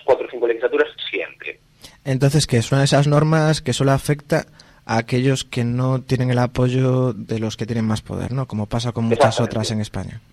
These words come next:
Speaker 1: Exactamente, esa es un poco la, la idea, ¿no? Es una norma jurídica y en principio la norma es clara. Lo que pasa es que la mesa de la Cámara, la mesa del Congreso,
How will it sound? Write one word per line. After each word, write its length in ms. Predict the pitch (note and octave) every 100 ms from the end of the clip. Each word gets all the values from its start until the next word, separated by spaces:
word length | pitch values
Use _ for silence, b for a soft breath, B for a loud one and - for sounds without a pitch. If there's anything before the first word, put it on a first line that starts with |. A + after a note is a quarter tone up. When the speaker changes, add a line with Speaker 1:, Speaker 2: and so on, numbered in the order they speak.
| _ - -
Speaker 1:
Exactamente, 520 | - B2+ - F#2+ - B2+
esa 80 |
es 80 | B2+
un 140 | C#3 -
poco 260 | - C3
la, 260 | G#2 F2+ F2+ F#2+
la 120 | F#2
idea, 340 | F#2+ F#2+ F2
¿no? 160 | F#2+ G#2 B B
Es 140 | -
una 80 | C3
norma 300 | C3 B2+ B2
jurídica 580 | - C3+ D3 D3 E3 -
y 80 | G#2+
en 100 | F2
principio 400 | F#2 - - C3
la 120 | G#2
norma 180 | F#2 F2
es 120 | -
clara. 320 | C#3 C#3 G2
Lo 100 | F2+
que 120 | F2
pasa 220 | - A#2+ -
es 60 |
que 60 | A#2
la 140 | G2+
mesa 260 | G#2+ B2 B2+
de 80 | A#2+
la 160 | A#2
Cámara, 300 | - C#3 F#2
la 100 | F2
mesa 220 | F#2 A2
del 120 | A#2+ A2+
Congreso, 580 | B2 C3+ C3 - B2